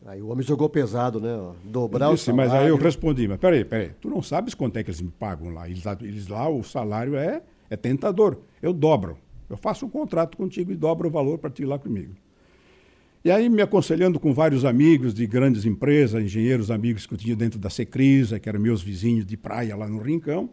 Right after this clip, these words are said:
Speaker 1: Uhum.
Speaker 2: colocando isso, é, é, é, essas cartas na mesas, na mesa e cheguei à conclusão de que eu deveria voltar pra onde eu tinha mais experiência,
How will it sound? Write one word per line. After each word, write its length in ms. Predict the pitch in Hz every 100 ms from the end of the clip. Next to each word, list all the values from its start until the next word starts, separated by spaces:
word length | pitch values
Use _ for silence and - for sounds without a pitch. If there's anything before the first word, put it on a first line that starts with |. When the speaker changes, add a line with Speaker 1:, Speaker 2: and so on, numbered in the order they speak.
| -
Speaker 1:
Uhum. 240 | 123 107 90 87 78 -
Speaker 2:
colocando 560 | 185 180 202 196 170
isso, 200 | 160 - 143
é, 60 |
é, 420 | 151 151 147 - 143
é, 180 | 139 113 -
essas 340 | 131 147 -
cartas 600 | - 165 160 127 135 120
na 120 | 139
mesas, 640 | 151 165 214 156 202 196 - - - - - -
na 100 | 120
mesa 500 | 151 208 202 214 208
e 840 | 202 202 196 185 175 170 - - - - -
cheguei 380 | - 175 165 190
à 60 |
conclusão 680 | - 180 175 160 139 165 190
de 160 | 185
que 360 | - 180 190 220 - - - - -
eu 120 | 143
deveria 400 | 160 147 151 175
voltar 420 | 147 143 139 165
pra 260 | 160 156 151
onde 260 | 151 175 160
eu 60 |
tinha 260 | 147 160 147
mais 220 | 151 143
experiência, 760 | 139 - 151 127 160 165 190